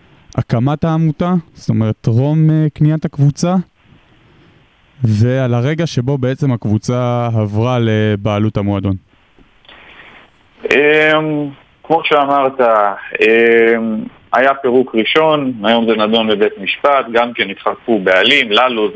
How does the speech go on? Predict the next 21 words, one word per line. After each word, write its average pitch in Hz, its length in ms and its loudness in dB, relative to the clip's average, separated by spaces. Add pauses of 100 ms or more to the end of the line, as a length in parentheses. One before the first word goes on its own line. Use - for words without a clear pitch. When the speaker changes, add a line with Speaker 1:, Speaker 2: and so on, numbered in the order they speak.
Speaker 2:
בן 95 160 -4
דקון, 165 480 0 (840)
אחריו 147 440 2
הגיע 143 260 4
דורון 131 340 2
גלנט, 101 420 0 (420)
הוא 123 220 2
היה 120 180 2
הבעלים 110 580 0
כביכול 101 520 0
האחרון, 165 720 0 (1000)
והוא 196 1000 2
ניהל 208 200 4
את 214 100 -2
הקבוצה 185 720 2 (340)
לא 165 220 2
מי 160 100 -2
יודע 139 340 2
מה 120 200 0
בלשון 110 380 -2
המעטה. 104 560 0